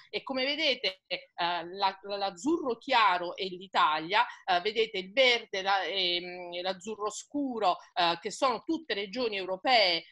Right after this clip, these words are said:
ehm, che, eh, accolgono turisti in tantissime notte. Nel duemiladodici c'è una crescita esponenziale,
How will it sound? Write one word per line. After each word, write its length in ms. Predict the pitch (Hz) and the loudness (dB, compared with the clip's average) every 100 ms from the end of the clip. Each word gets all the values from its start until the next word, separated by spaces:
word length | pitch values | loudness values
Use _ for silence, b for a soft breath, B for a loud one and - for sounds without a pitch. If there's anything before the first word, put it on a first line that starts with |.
| b | b
ehm, 920 | 170 160 160 160 160 156 156 156 151 - | 2 4 6 4 4 0 -2 -8 -14 -8
che, 300 | 269 233 202 | 2 4 4
eh, 60 | - | -2
accolgono 1040 | 165 156 - 185 - - 269 214 202 180 | -8 -8 -8 -10 -4 4 4 4 -6 -8
turisti 680 | 214 233 233 180 - 180 190 | -10 -8 -8 -10 -14 -14 -14
in 100 | 190 | -8
tantissime 680 | 190 185 240 226 - 190 196 | -6 -6 -12 -14 -14 -8 -2
notte. 340 | 247 214 196 | 0 0 -4
Nel 100 | 185 | -8
duemiladodici 680 | 190 202 196 254 262 175 190 | -8 -8 -8 -6 -8 -8 -10
c'è 140 | - | -8
una 180 | 190 185 | -6 -6
crescita 460 | - 247 - 208 185 | -6 -8 -8 -8 -8
esponenziale, 920 | - 214 262 320 - 165 139 170 | -8 -6 -6 -6 -4 -2 0 -4